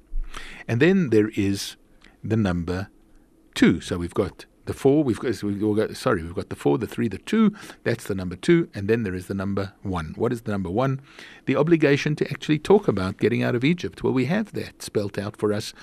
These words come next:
in the Haggadah. So if you've gone through the Haggadah and you've enumerated or spoken about all the things that the Haggadah has for us, and of course you invite people to ask questions, to debate, to talk about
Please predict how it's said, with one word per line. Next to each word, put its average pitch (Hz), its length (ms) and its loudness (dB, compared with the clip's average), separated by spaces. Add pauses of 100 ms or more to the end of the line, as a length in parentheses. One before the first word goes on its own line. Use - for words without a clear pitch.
(220)
in 107 160 0
the 107 80 0
Haggadah. 135 460 0
So - 120 -4
if 107 160 0
you've 98 120 -2
gone 135 180 4
through 139 160 0
the 113 120 2
Haggadah 131 460 0
and 107 120 -2
you've 92 160 -4
enumerated 110 720 0 (260)
or - 100 -6
spoken 117 380 0
about 104 300 0
all 113 100 2
the 113 100 -2
things 101 460 -2 (280)
that 98 140 -2
the 90 100 -2
Haggadah 98 420 -2
has 107 400 -2 (180)
for 147 240 4
us, 147 220 0
and 90 80 -6
of - 80 -10
course - 280 0
you - 60 -4
invite 104 380 -2
people 92 360 -4 (360)
to 98 160 2
ask - 160 -6
questions, 117 640 0 (260)
to 92 100 -6
debate, 143 600 0
to - 100 -8
talk - 280 -2
about 98 400 -6